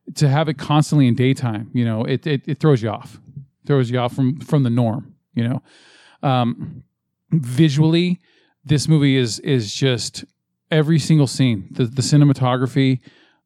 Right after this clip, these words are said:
expertly done. Um, there's scenes where the characters, um, where this, where the main character played by, um, oh my God. All right, played by Florence Pugh. Um, her character's name is Danny, and it starts off with her character.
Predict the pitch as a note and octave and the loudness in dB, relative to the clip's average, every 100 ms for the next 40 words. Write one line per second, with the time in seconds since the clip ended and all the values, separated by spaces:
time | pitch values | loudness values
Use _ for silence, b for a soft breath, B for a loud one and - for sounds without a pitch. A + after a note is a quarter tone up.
0 | _ _ D#3+ - D#3+ C#3 C3 C3 C3 B2+ | _ _ -4 0 0 2 0 0 2 2
1 | A#2+ - _ C3 A#2+ A#2 A2+ - - C#3 | 0 -4 _ -2 -2 0 -2 -4 -2 0
2 | C3 - D3 D3 A#2+ C3+ A#2+ - C3+ B2+ | 0 0 2 4 4 2 2 -2 -2 -2
3 | - C3+ C3+ B2 - b b b b - | 0 0 2 -2 -10 b b b b -4
4 | C3+ B2 B2 C3 B2 G#2+ - C#3 C3+ B2 | 0 0 2 2 0 -4 -4 0 0 0
5 | C3+ D3 C#3 C3+ B2+ - - - B2+ A#2 | 2 4 4 0 -2 -2 -6 -2 -4 -2
6 | A#2+ A2+ A2+ G#2+ G2+ G#2+ - _ _ _ | -2 -2 -2 -2 -6 -10 -18 _ _ _
7 | _ _ _ _ _ _ - D3 C#3 - | _ _ _ _ _ _ -14 -12 -12 -20
8 | - - _ _ B B B B - A#2+ | -20 -20 _ _ B B B B -2 -2
9 | - D#3 C#3 A#2 C#3+ C3+ - - C3+ D3 | 0 0 0 0 0 0 -2 -2 0 0
10 | b b b _ _ C#3 A#2+ A2+ C3+ C#3 | b b b _ _ -4 -2 -2 -2 -2
11 | A#2+ A#2+ B2 G#2 B2+ A#2 B2+ C3 - _ | -2 0 0 0 -2 2 2 0 -4 _
12 | - B2+ B2+ - - D#3+ D#3 - C#3 C3 | -4 -2 -2 -4 -2 0 0 0 0 0
13 | - - C#3 - C#3 B2+ - C3 B2 | -4 -4 -4 0 2 2 2 2 2